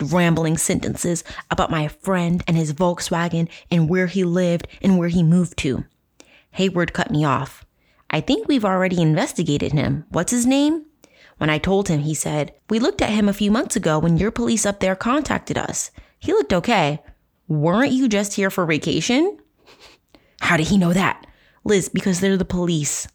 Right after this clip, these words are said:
Liz. They're the police investigating someone for murder. They, of course, know your travel habits, bitch. Like, who does she think she was calling?" "How did he know that?"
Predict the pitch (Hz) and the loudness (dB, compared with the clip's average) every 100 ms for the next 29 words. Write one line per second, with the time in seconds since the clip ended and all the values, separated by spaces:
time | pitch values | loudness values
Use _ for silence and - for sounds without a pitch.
0 | _ - 156 147 - - _ - 170 165 | _ -4 -2 -2 -6 -14 _ -4 -2 -2
1 | 208 294 302 180 214 - - - _ _ | -2 -2 0 0 0 -2 -6 -12 _ _
2 | _ 196 175 220 - 214 190 175 165 175 | _ 0 2 0 -2 0 0 0 0 0
3 | 165 165 165 160 156 139 - 147 156 190 | 2 2 0 0 0 0 -2 2 4 4
4 | 202 202 196 - _ 156 170 160 - - | 4 4 0 -6 _ -2 2 4 2 -2
5 | _ _ _ _ _ _ - 180 180 - | _ _ _ _ _ _ 0 0 0 -2
6 | 190 208 202 180 180 156 147 147 143 143 | -2 -2 0 0 2 0 -2 -4 -2 -4
7 | 143 - - - 95 95 - - - - | -4 -4 -6 -6 -6 -6 -8 -14 -20 -14
8 | - - - 269 285 302 285 285 277 285 | -6 -6 -2 0 0 2 2 2 0 -2
9 | - 294 339 262 - - _ _ - 190 | 0 0 2 0 0 -6 _ _ -2 0
10 | 165 180 165 165 151 - | 2 2 4 2 0 -4